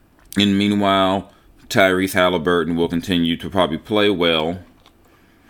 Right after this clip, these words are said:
do good things, and excel in Indiana at some point when they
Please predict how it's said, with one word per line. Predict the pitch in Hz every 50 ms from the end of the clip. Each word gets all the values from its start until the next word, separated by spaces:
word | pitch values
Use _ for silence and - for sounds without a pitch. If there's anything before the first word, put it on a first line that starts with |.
| _ _ -
do | - 101 92 135 147 147 135
good | 113 110 120 117 117 117
things, | - 104 95 92 92 92 92 98 104 - - - - _ _ _ _ _ _ _ _ _ _ _ _ _ _ _ _ _ - - - - _ - - - - - - _ - - - -
and | 95 98 95 92 92 92 92 90 -
excel | - 87 - - - 107 107 98 98
in | 95 98
Indiana | 98 98 92 95 92 90 90 90 87 85
at | 85 82
some | - - 92 85
point | - 90 87 87 85 85 82 - _ _ _ _ _ _ _ _ - - _ -
when | - 87 92 90
they | 90 90 92 87 76 -